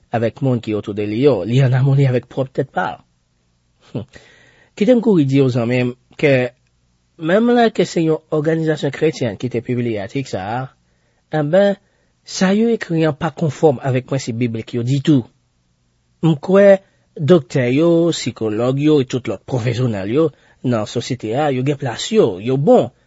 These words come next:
men okenn sikològ, kèl se yon sikològ kretyen ou pa, okenn sikològ pa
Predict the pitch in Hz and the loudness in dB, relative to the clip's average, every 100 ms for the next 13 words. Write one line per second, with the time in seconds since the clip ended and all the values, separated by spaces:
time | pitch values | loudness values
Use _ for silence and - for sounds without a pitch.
0 | _ _ 185 208 196 _ - 185 185 - | _ _ 2 2 0 _ -4 -2 0 2
1 | 240 247 - - 190 190 185 170 147 - | 4 2 -2 -6 -2 2 4 6 4 0
2 | 160 156 - 156 143 - 139 143 139 123 | 0 0 0 -2 -2 -4 -4 -2 -2 -4
3 | - 123 - 113 104 110 - 151 110 - | -6 -6 -4 -6 -6 -6 -2 0 0 -6
4 | _ _ - 185 175 - - 226 226 196 | _ _ 0 2 2 0 0 2 2 -2
5 | - 190 185 151 117 120 - 139 | -8 -4 2 2 2 -4 -4 -6